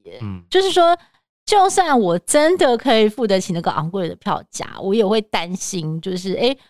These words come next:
Speaker 1: 我去了之后会不会有什么样的风险？
Speaker 2: 对啊。
Speaker 1: 哦，对，对，对，所以我觉得，呃，但是我相信还是会很多人会想要去体验这件事情啊。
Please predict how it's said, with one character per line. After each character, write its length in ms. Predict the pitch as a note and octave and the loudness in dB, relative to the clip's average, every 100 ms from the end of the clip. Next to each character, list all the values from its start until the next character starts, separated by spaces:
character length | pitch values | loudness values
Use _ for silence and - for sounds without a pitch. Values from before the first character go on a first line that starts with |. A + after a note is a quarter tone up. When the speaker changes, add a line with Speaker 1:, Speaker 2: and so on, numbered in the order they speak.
| _ | _
Speaker 1:
我 140 | - F3 | -4 -2
去 240 | - - C#4 | 0 2 2
了 100 | G#3 | 4
之 80 | |
后 140 | A3 A3+ | 2 2
会 40 | |
不 40 | F#3+ | 2
会 80 | |
有 80 | D#3+ | -2
什 120 | E3+ | -4
么 60 | - | -6
样 160 | D#3 - | -6 -6
的 80 | - | -10
风 160 | - - | -10 -8
险？ 320 | - - - _ _ | -8 -8 -10 _ _
Speaker 2:
对 140 | A#2 G2+ | -2 0
啊。 120 | B3 | 2
Speaker 1:
哦， 540 | A#3 G#3+ F#3+ F3 E3 E3 | 4 4 2 0 -2 0
对， 120 | G3+ | 0
对， 180 | F3+ E3+ | 0 0
对， 380 | E3+ D#3+ - | 0 0 0
所 120 | - C4+ | 2 2
以 40 | |
我 100 | A3 | 2
觉 160 | G#3 F#3+ | 0 0
得， 260 | G3+ F#3+ - - _ - | 2 2 -2 -12 _ -2
呃， 180 | G3 G3+ | 0 2
但 140 | G4+ | 2
是 80 | G#4+ | 2
我 100 | G#3+ | 2
相 180 | C4+ C#4+ | 0 0
信 140 | D#4 | 2
还 160 | B3 G3 | 2 2
是 100 | C4 | 0
会 140 | A#3+ | 0
很 140 | F3+ | 0
多 120 | E3+ F3+ | -2 -2
人 80 | |
会 140 | D#3+ F3+ | -2 -4
想 100 | - | -6
要 40 | E3 | -10
去 120 | F3+ | -12
体 180 | - - | -14 -14
验 140 | B2 | -14
这 100 | G#2+ | -14
件 140 | - - | -18 -10
事 160 | - - | -8 -8
情 200 | - - _ | -8 -10 _
啊。 140 | - | -16